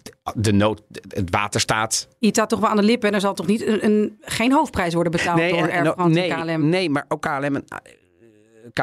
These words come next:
Speaker 1: L M en, en Air France zijn, ehm, de luchtvaart überhaupt staat onder druk, denk ik. Dus je, s-,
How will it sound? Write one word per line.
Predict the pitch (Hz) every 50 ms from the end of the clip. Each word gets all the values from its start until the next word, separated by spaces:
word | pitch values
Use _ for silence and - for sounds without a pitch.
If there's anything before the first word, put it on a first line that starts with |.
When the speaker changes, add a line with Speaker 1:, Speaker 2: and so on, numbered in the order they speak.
| 127 135
Speaker 1:
L | 131
M | 131
en, | 127 - 127 123 - -
en | 127 123 -
Air | - 113 107
France | - - 147 135 131 139 - - -
zijn, | 117 104 123 120 123 123 127 123 - -
ehm, | 113 113 113 110 110 113 110 110 110 110 110 107 107 104 95 - - _ _ _ _ _ _ - - - - _ _ _ _ _ _ _ _ _ _ _ _ _ _ _ _
de | 117 127 135
luchtvaart | 151 190 180 - 143 127 - -
überhaupt | 156 127 113 101 - 139 160 151 110 - - - -
staat | _ - - - 101 98
onder | 98 90 92 90
druk, | 85 87 82 80 -
denk | - 80 80 - -
ik. | 73 - - - _
Dus | 98 113 - - -
je, | 139 120 135 -
s-, | - - - - -